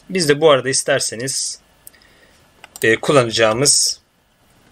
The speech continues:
text editörden bahsedelim. Visual Studio. E, bundan önceki eğitimlerimde de Visual Studio'yu tercih ettim. Siz de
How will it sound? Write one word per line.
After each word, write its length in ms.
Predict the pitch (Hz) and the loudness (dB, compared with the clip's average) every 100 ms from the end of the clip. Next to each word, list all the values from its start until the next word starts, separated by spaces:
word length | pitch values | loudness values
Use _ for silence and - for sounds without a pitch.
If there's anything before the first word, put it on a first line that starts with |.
| _ _ _ _ _ - | _ _ _ _ _ -2
text 240 | 156 - | -2 -2
editörden 520 | 120 - 123 110 107 | -6 -2 -2 -2 -6
bahsedelim. 480 | 95 - 101 131 160 | -8 -8 -6 -4 0
Visual 260 | 170 143 123 | 0 0 -6
Studio. 540 | - 127 101 123 170 - - - _ _ - | -8 -12 -8 -6 -6 -10 -20 -20 _ _ 2
E, 200 | 120 139 | 2 4
bundan 180 | 180 | 2
önceki 300 | 190 185 190 | 2 -2 -2
eğitimlerimde 540 | 175 170 185 180 180 170 | -4 -2 -2 -2 -2 -4
de 220 | 175 160 _ _ _ _ _ _ | -4 -8 _ _ _ _ _ _
Visual 300 | 143 156 165 | -2 2 2
Studio'yu 480 | 151 - 170 151 156 | 0 -2 -2 0 0
tercih 380 | 143 127 110 107 | 2 0 -2 -6
ettim. 380 | 104 - 175 175 _ _ _ _ - _ _ _ _ _ _ _ _ _ _ _ _ | -8 -6 -6 -8 _ _ _ _ -20 _ _ _ _ _ _ _ _ _ _ _ _
Siz 380 | - - 160 120 | 0 0 0 2
de 240 | 143 165 | 2 2